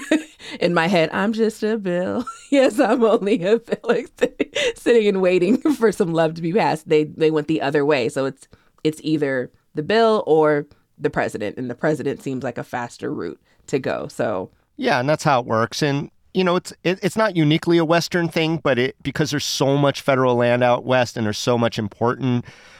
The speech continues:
Speaker 2: preservation friendly or forward areas that most people want to see preserved, it happens out here a lot. I mean, the very first one was, uh, Devil's Tower up in Wyoming. And so, you know, it's been the tradition since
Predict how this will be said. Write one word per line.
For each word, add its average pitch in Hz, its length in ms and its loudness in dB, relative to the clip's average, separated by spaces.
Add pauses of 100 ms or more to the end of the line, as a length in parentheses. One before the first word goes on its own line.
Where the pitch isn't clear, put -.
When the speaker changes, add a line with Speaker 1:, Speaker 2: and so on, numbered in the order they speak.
(140)
Speaker 2:
preservation 120 840 0
friendly 127 720 0 (300)
or 107 340 0 (300)
forward 127 680 0 (240)
areas 131 640 2
that 117 260 -2
most 127 340 2
people 202 300 0
want 208 320 0
to 190 140 -8
see 202 180 -4
preserved, 196 560 -2 (260)
it 151 200 -2
happens 147 340 0
out 120 140 2
here 120 100 0
a 113 80 2
lot. 101 240 0
I 101 40 -4
mean, 101 120 -2
the 104 80 -4
very 117 200 0
first 127 360 -2
one 104 220 -2
was, 101 320 -4
uh, 98 500 -4
Devil's 113 300 0
Tower 107 400 0
up - 100 -10
in 98 80 -10
Wyoming. 104 560 -6
And 117 100 -12
so, 104 300 -8
you 110 180 -6
know, 98 200 -4
it's 95 120 -16
been 113 160 -4
the 104 60 -2
tradition 101 540 -4
since - 400 -6